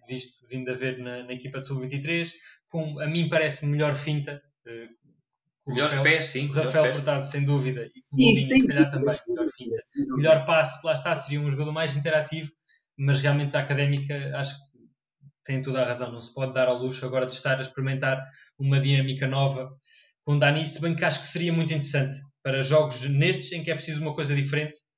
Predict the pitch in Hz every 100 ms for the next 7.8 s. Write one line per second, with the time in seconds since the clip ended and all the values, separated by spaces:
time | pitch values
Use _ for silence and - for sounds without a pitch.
0 | _ _ _ _ _ _ - 131 131 127
1 | 123 123 120 117 117 117 113 - - 156
2 | 151 165 165 160 147 175 165 165 156 -
3 | 175 - 147 - 175 170 165 147 185 185
4 | 175 175 190 190 196 196 202 - 185 190
5 | 143 127 135 - 139 147 147 139 151 139
6 | 156 143 151 143 151 147 - 139 139 143
7 | 143 143 135 143 - - -